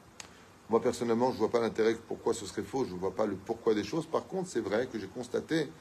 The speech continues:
que l'histoire, très souvent, c'est la même, mais pas forcément dans le même endroit bidiouk.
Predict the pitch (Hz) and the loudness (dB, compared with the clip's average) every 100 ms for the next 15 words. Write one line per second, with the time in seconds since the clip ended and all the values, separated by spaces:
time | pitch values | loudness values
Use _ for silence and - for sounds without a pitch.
0 | - - - - - 120 107 - 110 135 | -20 -20 -20 -12 4 6 6 2 -4 -4
1 | - 143 - 127 120 120 113 104 104 117 | 0 0 0 -4 0 0 2 2 4 6
2 | 156 196 - - - - - 110 113 156 | 4 0 -8 -12 -20 -18 -4 -2 0 0
3 | 139 - 127 143 120 110 113 127 120 113 | -2 -2 0 2 2 2 2 2 2 0
4 | 101 98 123 101 110 104 110 - | -4 4 4 4 -4 -4 -6 -10